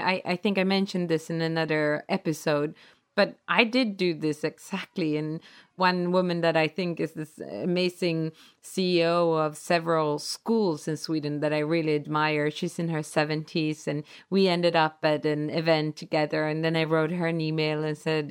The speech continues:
"If I could please invite her for lunch," because she was such an inspiration. And we did have the most amazing lunch together. And it was so nice. And I think that gave her energy and it gave me energy and thoughts and insight. So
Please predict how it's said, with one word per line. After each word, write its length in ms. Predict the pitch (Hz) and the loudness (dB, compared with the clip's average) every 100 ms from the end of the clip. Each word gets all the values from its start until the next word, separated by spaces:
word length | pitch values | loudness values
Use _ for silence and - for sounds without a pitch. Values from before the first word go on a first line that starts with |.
| 185 | -2
"If 60 | 170 | 2
I 40 | 160 165 | 0 0
could 180 | 160 | -8
please 260 | 170 156 147 160 | -4 -4 -2 -2
invite 240 | 156 170 | 0 0
her 140 | 175 170 | -2 -2
for 80 | 170 165 160 | -2 2 2
lunch," 360 | 156 156 - - | 0 -4 -8 -10
because 280 | 151 160 - | -6 -4 -2
she 100 | 160 | -2
was 80 | 151 | -2
such 300 | - 170 - | -2 -4 -2
an 60 | 170 160 | -4 -4
inspiration. 640 | - 156 156 156 170 170 - - - | -4 -2 -2 -2 -4 -8 -12 -20 -2
And 160 | 233 262 | 2 4
we 100 | 285 240 | 2 2
did 100 | 381 | 2
have 260 | 320 226 170 | 4 4 4
the 160 | 180 180 | 0 2
most 220 | 165 156 170 | 0 0 0
amazing 380 | 160 147 160 160 151 | 0 0 -2 -2 -2
lunch 220 | 143 - | -2 -4
together. 360 | 151 151 143 143 | -2 -2 -2 -2
And 100 | 165 | 0
it 100 | 180 | 0
was 100 | 175 - | -2 2
so 60 | 240 | 2
nice. 420 | 262 214 202 254 214 | 4 2 2 0 0
And 100 | 190 | -2
I 20 | 185 | 0
think 140 | 220 214 196 | 0 0 4
that 320 | 185 - - | 2 2 -2
gave 140 | 160 156 151 | 0 0 2
her 120 | 196 262 294 | 6 6 4
energy 320 | 302 330 - 466 | 0 0 0 0
and 80 | 480 453 | 0 -2
it 100 | 427 | 0
gave 100 | 392 311 214 | 0 2 2
me 80 | 190 170 151 | 2 2 0
energy 340 | 156 143 156 151 | -2 -2 -2 -2
and 100 | 151 | -2
thoughts 320 | 151 - - | -2 -2 -6
and 100 | 151 | -6
insight. 380 | 143 143 160 156 | -6 -6 -8 -2
So 220 | 196 185 | 2 2